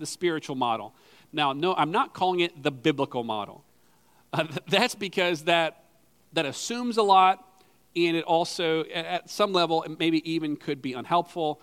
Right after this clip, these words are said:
Kind of at one extreme, it could be manipulative. In other words, if we lean into it too hard, it's like I speak with authority that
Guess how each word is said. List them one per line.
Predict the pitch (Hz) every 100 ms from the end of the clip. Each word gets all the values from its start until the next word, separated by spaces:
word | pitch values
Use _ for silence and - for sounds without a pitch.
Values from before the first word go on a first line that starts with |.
| _ -
Kind |
of | 139
at | 131
one | 143 160
extreme, | 151 - 139
it | -
could | 127
be | 131 135 131
manipulative. | 127 123 131 123 110 104 104
In |
other | 131
words, | 123 123
if | 120
we | 127
lean | 160
into | 160 147 156
it | 131
too | 156
hard, | 135 131 127
it's | -
like | 131
I |
speak | 123 - 147
with | 135
authority | 120 - 135 127 131
that | 120